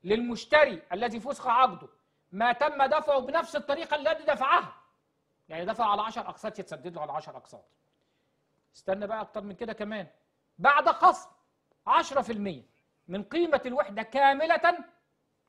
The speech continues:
لصالح الطرف الاول كمصاريف اداريه. يا دين النبي، يعني انت لو اشتري شقه بمليون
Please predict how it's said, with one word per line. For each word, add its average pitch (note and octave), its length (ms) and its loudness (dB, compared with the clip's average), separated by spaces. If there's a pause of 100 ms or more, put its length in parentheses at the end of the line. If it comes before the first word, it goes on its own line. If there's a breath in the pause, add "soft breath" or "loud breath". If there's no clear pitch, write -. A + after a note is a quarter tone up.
لصالح A3 440 -4
الطرف A#3+ 340 -10
الاول A#3 380 -10 (140)
كمصاريف G3+ 400 -10
اداريه. B2+ 400 -16 (180)
يا A2+ 240 -20 (120)
دين G2+ 160 -20 (180)
النبي، - 240 -20 (420)
يعني C#3+ 120 -8
انت E3 100 -12
لو D#3+ 80 -8
اشتري E3 280 -10
شقه - 280 -14
بمليون C3+ 500 -16